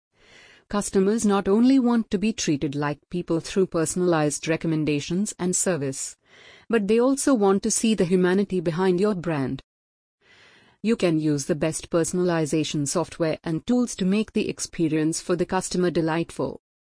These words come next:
Ten. Measure customer lifetime value. Customer lifetime value,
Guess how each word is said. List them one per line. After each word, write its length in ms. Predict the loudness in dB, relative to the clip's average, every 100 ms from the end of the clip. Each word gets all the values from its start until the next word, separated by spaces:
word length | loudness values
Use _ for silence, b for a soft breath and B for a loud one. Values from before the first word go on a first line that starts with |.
| _ _ _ _
Ten. 360 | -2 -2 -2 -6 _ _ _ 0
Measure 320 | 2 2 -2
customer 480 | -4 -4 -2 -2 0
lifetime 640 | 0 -2 -4 -4 -2 0
value. 440 | 0 0 0 0 -4 _ _ _ _ _ -4
Customer 460 | -4 -2 -2 0
lifetime 600 | 0 -2 -4 -4 -2 -2
value, 460 | 0 0 0 0